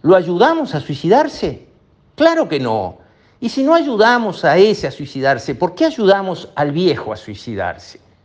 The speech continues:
Que quizás mañana cambia su decisión y dice, "Quiero hablar con mi nieta, quiero hablar con un sacerdote", o incluso, ¿quién sabe cuántos milagros han existido?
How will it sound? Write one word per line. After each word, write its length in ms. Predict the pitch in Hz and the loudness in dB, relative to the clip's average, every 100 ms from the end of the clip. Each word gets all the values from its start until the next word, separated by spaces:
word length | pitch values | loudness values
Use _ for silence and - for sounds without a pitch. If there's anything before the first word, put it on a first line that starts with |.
| _ _ _ _ _ | _ _ _ _ _
Que 140 | 170 | -2
quizás 280 | 170 190 240 | -2 0 0
mañana 460 | 240 202 208 208 180 | 2 2 2 2 2
cambia 340 | 196 185 165 | 0 2 -2
su 140 | 147 143 | -2 -2
decisión 560 | 123 127 - 151 175 175 - _ | -2 -6 -4 -4 -4 -8 -20 _
y 120 | 147 | -6
dice, 320 | 156 190 190 170 | -2 0 0 2
"Quiero 280 | 196 190 | 4 6
hablar 300 | 147 151 160 | 4 4 0
con 160 | - 143 | 0 -2
mi 100 | 131 | -2
nieta, 440 | 135 147 143 147 | -2 -2 0 -2
quiero 260 | 143 180 160 | 2 2 4
hablar 240 | 139 147 | 4 2
con 120 | 143 135 | 2 -4
un 100 | 123 | -4
sacerdote", 840 | 123 - 113 139 151 160 160 - - _ | -4 -2 0 0 2 0 -4 -8 -20 _
o 160 | - 196 | 2 2
incluso, 800 | 202 196 277 - 202 220 208 _ _ _ _ _ _ | 2 -2 -4 -2 0 0 -4 _ _ _ _ _ _
¿quién 200 | - 302 | -4 -2
sabe 520 | 294 - 90 85 90 - _ _ _ _ _ | -2 -2 -2 -2 -10 -18 _ _ _ _ _
cuántos 400 | 247 294 302 233 | -2 0 -2 0
milagros 480 | 202 180 180 165 160 | 2 4 2 0 -2
han 100 | 151 | -2
existido? 760 | 143 127 - 110 98 92 90 | -2 -6 -6 -6 -6 -6 -10